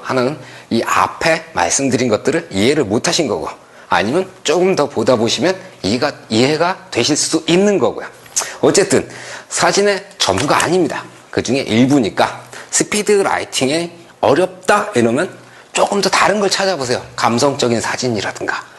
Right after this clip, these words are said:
스피드 라이팅은 철저하게 기술적인 사진입니다. 스피드 라이트, 라이팅에 있어가지고, 음, 여러분들이 라이팅 자체를 배우실 때는 감정을 다 배제하고 관찰력을 가지셔야 됩니다.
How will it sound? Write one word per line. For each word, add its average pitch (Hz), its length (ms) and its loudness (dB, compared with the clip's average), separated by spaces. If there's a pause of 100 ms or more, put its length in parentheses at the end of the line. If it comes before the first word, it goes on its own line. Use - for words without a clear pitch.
(340)
스피드 139 320 0
라이팅은 131 440 -2
철저하게 160 520 0
기술적인 139 540 0
사진입니다. 113 560 -2 (460)
스피드 226 380 2
라이트, 151 800 2
라이팅에 151 500 2
있어가지고, 135 840 0
음, 131 500 0 (240)
여러분들이 147 600 4
라이팅 196 480 -2
자체를 175 420 -2
배우실 147 300 0
때는 165 320 0 (1500)
감정을 190 560 2
다 185 140 0
배제하고 170 680 0 (260)
관찰력을 196 760 0
가지셔야 151 440 0
됩니다. 110 380 -4